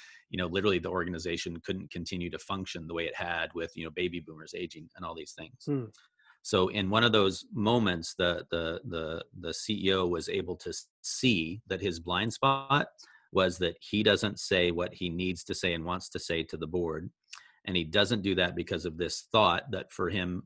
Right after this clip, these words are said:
Speaker 1: somewhere in, you know, the recent past had become true. They don't care, you know, uh, so it's like an us, them.
Speaker 2: Mm.
Speaker 1: And then he shared that with the, the board chair in front of everybody, like fifteen, sixteen people,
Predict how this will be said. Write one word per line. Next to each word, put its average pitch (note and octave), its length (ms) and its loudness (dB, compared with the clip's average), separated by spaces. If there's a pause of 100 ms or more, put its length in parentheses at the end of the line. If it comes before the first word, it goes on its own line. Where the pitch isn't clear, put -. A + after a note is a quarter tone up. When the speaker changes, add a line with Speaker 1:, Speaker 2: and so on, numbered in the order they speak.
(140)
Speaker 1:
somewhere G2 560 -2
in, F2 420 -6
you F#2+ 120 -4
know, F2 80 -2
the E2+ 60 -6
recent F#2 340 -4
past F2 280 -4
had E2+ 140 -4
become F2 340 -4
true. A2+ 460 0 (500)
They F#2+ 140 4
don't G2 240 0
care, F2+ 560 0 (140)
you F#2 100 -4
know, F2 240 -4
uh, E2+ 380 -4
so - 320 -2
it's G2 160 -6
like F#2 100 0
an F#2 140 -6
us, G#2 220 0
them. E2+ 420 -6 (580)
Speaker 2:
Mm. B2 260 -4
Speaker 1:
And F#2+ 120 2
then F#2+ 180 2
he A2 220 4
shared C#3+ 300 4
that D#2+ 180 0 (120)
with G2 340 -2
the, F2+ 280 0
the F2+ 80 -2
board F#2+ 480 2
chair G#2 320 4
in F2 100 0
front F#2+ 240 0
of F#2 240 0
everybody, F2 540 -2
like E2+ 220 -4
fifteen, F#2+ 420 -2
sixteen F#2+ 480 -4
people, - 320 -8